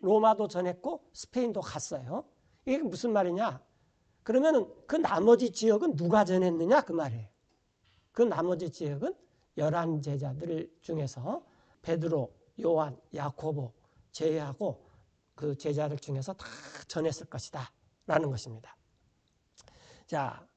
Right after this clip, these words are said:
이제 그걸 조금 이제 살펴보면은, 자, 로마서 십오 장 육 절인데, "나 바울이 사역자가 돼가지고", 특별히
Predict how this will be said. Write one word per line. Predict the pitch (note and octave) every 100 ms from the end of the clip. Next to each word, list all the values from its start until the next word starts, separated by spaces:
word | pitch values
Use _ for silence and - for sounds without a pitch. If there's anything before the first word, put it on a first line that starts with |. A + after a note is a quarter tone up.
| _
이제 | F#3+
그걸 | F#3+ C4 B3
조금 | - - G#3+
이제 |
살펴보면은, | F3 C4 B3+ G#3+ D#3 C3 G3 F#4 - _ _ _ _ _ _ _ _
자, | - E3+ B2+ - - _ _ _ _
로마서 | - A3+ B3+ A3
십오 | - B3+ A#3+
장 | A3+ F#3 -
육 | E3+ E3
절인데, | G#3+ E3+ C3+ F#3 F4+ - _ _ _ _ _
"나 | A3+ G3 G3+
바울이 | - G#3 A3
사역자가 | G#3 C4 C4+ C4+ B3 A3
돼가지고", | E3 E3+ C#3+ D3+ G3 B2+ - _ _ _ _ _
특별히 | - - G#3 B3 D#4